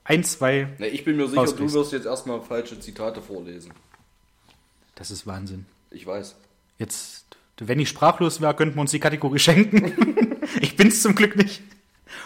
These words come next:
Speaker 1: Und wir fangen an mit dem ersten falsch zugeordneten Zitat. "Frage nicht, was dein Land für dich tun kann. Frage,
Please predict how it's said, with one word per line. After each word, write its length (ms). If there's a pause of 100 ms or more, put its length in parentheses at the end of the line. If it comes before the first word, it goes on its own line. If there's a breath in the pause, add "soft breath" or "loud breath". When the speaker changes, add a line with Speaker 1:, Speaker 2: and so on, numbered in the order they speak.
(120 loud breath)
Speaker 1:
Und 260
wir 160
fangen 320
an 320
mit 460
dem 280
ersten 540
falsch 400
zugeordneten 540
Zitat. 480 (1000 soft breath)
"Frage 400
nicht, 380 (140)
was 200
dein 140
Land 220
für 120
dich 240
tun 240
kann. 340 (340 soft breath)
Frage, 560